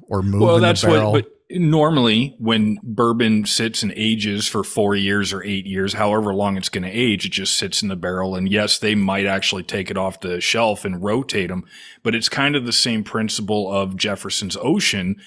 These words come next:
Speaker 2: where they put it on a boat, the boat takes a voyage, and it's the motion of the boat rocking in the, in the ocean that
Speaker 1: Thought you were gonna
Speaker 2: moves
Speaker 1: say
Speaker 2: and
Speaker 1: the
Speaker 2: sloshes the bourbon around.
Speaker 1: <laughs> It's the motion of the ocean.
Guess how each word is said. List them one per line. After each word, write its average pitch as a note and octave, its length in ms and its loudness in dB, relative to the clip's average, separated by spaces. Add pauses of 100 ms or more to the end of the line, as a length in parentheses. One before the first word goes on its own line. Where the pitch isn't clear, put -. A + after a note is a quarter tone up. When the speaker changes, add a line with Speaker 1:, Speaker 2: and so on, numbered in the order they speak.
(180)
Speaker 2:
where G#2 280 2
they G2 240 2
put A2 300 0
it A2+ 100 2
on A2 140 2
a G#2+ 60 0
boat, G2+ 460 0
the G#2 80 -2
boat G#2 340 -2
takes G#2+ 280 -4
a G2+ 60 -4
voyage, G2+ 580 2
and G2+ 200 -4
it's G2 240 -4 (100)
the A2 100 -2
motion G#2 640 0
of F#2+ 360 -4
the G2 460 0
boat A2 280 0
rocking G#2+ 460 0
in G2 160 0
the, F#2+ 340 -2
in G2 180 -4
the F#2 140 -2
ocean G#2 520 0 (280)
that G#2+ 140 0
Speaker 1:
Thought G2 40 -12
you G2+ 60 2
were G#2 60 4
gonna A2 100 2
Speaker 2:
moves G#2+ 180 0
Speaker 1:
say G2 60 -2
Speaker 2:
and G2 100 0
Speaker 1:
the F#2 40 0
Speaker 2:
sloshes G2 840 -2 (220)
the G2 80 -2
bourbon F2+ 360 -2
around. G2 580 -2
Speaker 1:
<laughs> - 40 -20
It's - 120 -12
the A#2 60 -2
motion A2 360 0
of G#2+ 80 2
the G#2 140 2
ocean. G2+ 360 0